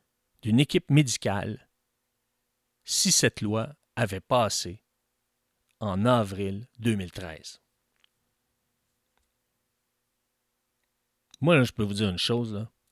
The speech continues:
Ça me renverse. Ça me renverse, mesdames et messieurs.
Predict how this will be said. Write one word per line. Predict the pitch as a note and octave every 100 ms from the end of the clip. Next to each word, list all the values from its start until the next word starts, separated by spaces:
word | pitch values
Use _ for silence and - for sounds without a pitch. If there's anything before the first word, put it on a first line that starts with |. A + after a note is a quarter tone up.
| _ _ _
Ça | - B2
me | G#2+ G#2
renverse. | A2 A#2 G2 G#2+ - - - - _ _ _ _ _ _ _ _ _ _ _ _ _ _ _ -
Ça | - B2+
me | C3
renverse, | B2+ D#3 C#3 A2+ B2+ -
mesdames | F#2 E2+ E2+
et | E2+
messieurs. | C#2+ - F2+